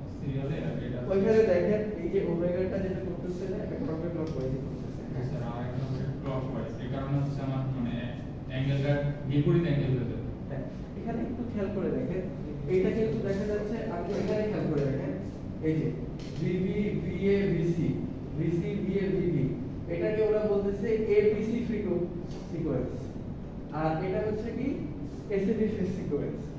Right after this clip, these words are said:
Speaker 2: তো দুইটা different sequence হয়ে গেল। আমার এখানে আগে আপনাদেরকে বোঝানোর জন্য আমি এভাবে আঁকছি, এজন্য মনে হচ্ছে যে তেমন change হচ্ছে না, but আসলে change এখানে অনেক কিছু হয়ে গেছে। একটা জায়গায় হচ্ছে one twenty degree থেকে সেটা হয়ে যাচ্ছে কত? টু ফোরটি।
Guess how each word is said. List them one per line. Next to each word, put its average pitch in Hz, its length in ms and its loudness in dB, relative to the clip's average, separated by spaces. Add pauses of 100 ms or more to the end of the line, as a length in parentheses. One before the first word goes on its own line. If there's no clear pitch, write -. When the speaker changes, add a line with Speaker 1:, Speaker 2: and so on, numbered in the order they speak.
(340)
Speaker 2:
তো 165 60 -4 (100)
দুইটা 208 220 2 (100)
different 214 360 4 (100)
sequence 185 360 0
হয়ে 135 180 2
গেল। - 120 -2 (840)
আমার 220 260 6
এখানে 240 200 2 (120)
আগে 214 160 6 (120)
আপনাদেরকে 226 360 0 (100)
বোঝানোর 196 360 4
জন্য 202 200 6
আমি 185 140 4
এভাবে 156 320 2
আঁকছি, - 260 -4 (640)
এজন্য 208 220 4 (120)
মনে 190 180 2
হচ্ছে 185 260 2
যে 175 140 2
তেমন 170 280 2
change 156 200 0
হচ্ছে 143 200 0
না, 131 120 4
but 151 180 2
আসলে 170 220 -2 (560)
change 165 240 2
এখানে 175 260 2
অনেক 160 220 2
কিছু - 220 0
হয়ে 123 180 2
গেছে। - 200 -4 (760)
একটা 151 200 0 (180)
জায়গায় 202 260 4
হচ্ছে 190 200 4 (100)
one 175 160 6 (120)
twenty 196 340 4
degree 190 280 2
থেকে 208 240 0
সেটা 190 200 0
হয়ে 185 140 0
যাচ্ছে 185 260 -2
কত? 180 120 0 (160)
টু 160 160 0
ফোরটি। 151 300 0